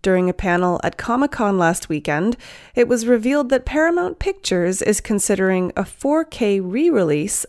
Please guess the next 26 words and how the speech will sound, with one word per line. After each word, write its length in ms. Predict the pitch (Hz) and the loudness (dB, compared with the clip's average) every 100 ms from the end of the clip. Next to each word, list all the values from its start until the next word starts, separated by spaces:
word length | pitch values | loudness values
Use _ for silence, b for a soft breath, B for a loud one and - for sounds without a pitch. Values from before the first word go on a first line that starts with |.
| - | -6
of 140 | 226 | -6
the 120 | 254 | -2
iconic 580 | 247 262 - 156 156 139 | 0 -2 -4 -4 -4 -6
film. 680 | - - 180 139 - 95 185 _ _ _ _ B B B B B B | -8 -2 -2 -2 -6 -8 -10 _ _ _ _ B B B B B B
Trekmovie 500 | - 285 262 254 240 | 0 0 2 2 4
dot 260 | 226 214 - | 4 2 0
com 380 | 240 214 233 | 0 2 2
reported 480 | 247 214 220 202 208 | 2 2 2 2 2
that 240 | 202 185 - | 0 -2 0
during 300 | 214 208 196 | 2 2 0
the 80 | |
panel 400 | 190 240 226 202 | -2 -2 0 -2
for 160 | 233 220 | -2 -2
the 80 | 196 | -2
podcast 720 | 226 190 165 - 180 180 - - | 0 -2 -2 -4 -2 -4 -6 -4
Inglorious 720 | 190 175 175 170 160 147 156 | -2 -2 -2 -2 0 -2 -4
Treksperts, 800 | - 294 311 - 175 185 254 - B B B B - | -4 -6 -4 -4 0 0 -2 -10 B B B B -4
David 380 | 330 339 294 254 | 2 2 2 -4
Fine, 460 | - 240 240 311 | 0 2 2 4
the 80 | 285 | 2
producer 540 | - 233 214 214 226 240 | 2 2 2 2 0 0
of 180 | 220 | 0
the 100 | 202 | -2
two 260 | 202 - 233 | -4 -2 -2
thousand 400 | 220 196 190 185 | 0 0 0 0
one 260 | 180 180 | 0 0